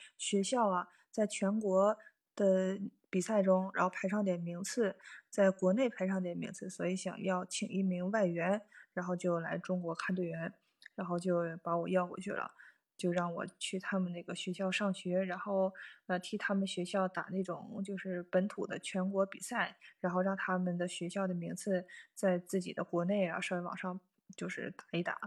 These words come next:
嗯，所以这个，这种经历啊，还是，嗯，和别人不太一样吧。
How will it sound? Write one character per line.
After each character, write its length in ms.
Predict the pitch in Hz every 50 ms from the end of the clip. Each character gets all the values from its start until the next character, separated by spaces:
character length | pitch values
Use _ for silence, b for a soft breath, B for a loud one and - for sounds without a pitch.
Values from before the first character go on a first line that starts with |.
| - B B B B B B B B _ _ -
嗯， 340 | 185 175 170 165 - - 190
所 160 | - 190 175
以 80 | 170 170
这 160 | - 175 180
个， 220 | 180 170 165 -
这 160 | 180 - 208 196
种 180 | 175 170 165
经 220 | - - 214 214 214
历 180 | 226 208 180
啊， 160 | - - -
还 220 | - - - - 185
是， 320 | - 196 - - 190 - B B B B B B B B _ _ -
嗯， 440 | - 202 190 185 180 175 175 180 180
和 180 | - - 185
别 160 | 180 180 175 180
人 320 | 180 190 190 196 208 214
不 140 | 214 - 180
太 220 | - - 208 202
一 100 | 190 185
样 280 | 185 196 202 196 185 175
吧。 260 | 165 - - -